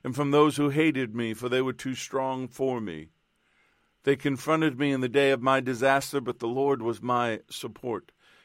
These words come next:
He brought me out into a broad place. He rescued me because he was pleased with me and delighted in me." Psalm sixty-nine, verses fourteen and fifteen, "Rescue me from the mire and do not let me sink.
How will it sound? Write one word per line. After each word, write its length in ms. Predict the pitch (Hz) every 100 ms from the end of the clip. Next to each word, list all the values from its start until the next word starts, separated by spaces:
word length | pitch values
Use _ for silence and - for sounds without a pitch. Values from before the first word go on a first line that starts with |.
| _
He 100 | 139
brought 300 | 131 143 135
me 160 | 139
out 220 | 143 147 143
into 320 | 139 156 147
a 40 |
broad 460 | 120 135 139 127 101
place. 680 | 117 104 82 - - - _ _ _ _ _ _
He 140 | 143
rescued 560 | 127 139 147 - 135 113
me 160 | 117 117
because 380 | 110 123 113
he 100 | 123
was 180 | 117 113
pleased 460 | - - 139 120 -
with 200 | 107 107
me 180 | 120 113
and 120 | 110
delighted 640 | 113 113 120 113 107 104 -
in 260 | 120 107
me." 280 | 95 82 69 _ _ _ _ _ _ _ _ _ _ -
Psalm 260 | 156 147
sixty-nine, 640 | - 156 - 143 147 147 143
verses 320 | 139 131 131
fourteen 440 | - 147 143 143
and 120 | 135 -
fifteen, 380 | 151 - 143
"Rescue 480 | 139 160 165 - 160
me 180 | 147 147
from 280 | 139 139 135
the 60 |
mire 560 | 131 135 147 143 110 92 _ - - _
and 140 | 131
do 140 | 127 143
not 340 | 143 151 -
let 220 | 143 139
me 220 | 139 135 123
sink. 520 | - 143 135 -